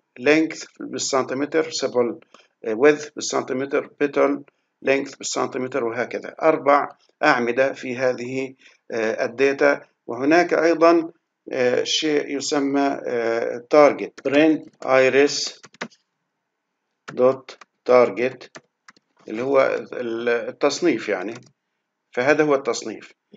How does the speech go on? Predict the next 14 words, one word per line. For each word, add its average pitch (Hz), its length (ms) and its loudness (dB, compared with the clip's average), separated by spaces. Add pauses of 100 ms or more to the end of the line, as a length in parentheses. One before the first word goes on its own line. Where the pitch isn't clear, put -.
(320)
نلاحظ 135 320 2
إنه 139 160 0
في 135 160 -10
صفر 143 600 -2 (140)
وفي - 280 -10
واحد 135 580 2 (340)
واثنين. 117 480 -6
وإذا 107 120 -6
كانت 156 320 -2
القاعدة 139 580 2
البيانات 120 520 -4
أو 113 160 -4
التارجت 120 540 -2
هذا 117 360 0